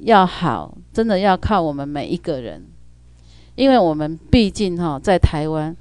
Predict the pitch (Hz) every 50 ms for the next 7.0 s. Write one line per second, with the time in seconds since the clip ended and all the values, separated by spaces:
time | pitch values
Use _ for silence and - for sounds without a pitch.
0 | - - - - - - 165 170 170 170 170 185 196 202 208 - - - - 247
1 | 208 - 160 131 139 165 175 180 175 165 160 165 165 147 131 131 143 - 185 185
2 | 185 - - 226 190 165 156 143 147 160 170 165 170 - - - 170 139 127 131
3 | - 165 156 135 - - _ - - - - - - - - - - 175 - 233
4 | 254 247 196 165 160 160 151 - - 170 165 - - - 156 143 151 156 151 151
5 | 165 185 185 180 185 190 190 190 175 - - - - 214 208 190 180 180 190 190
6 | 175 151 127 123 139 - - 170 147 160 175 160 165 170 160 147 127 117 139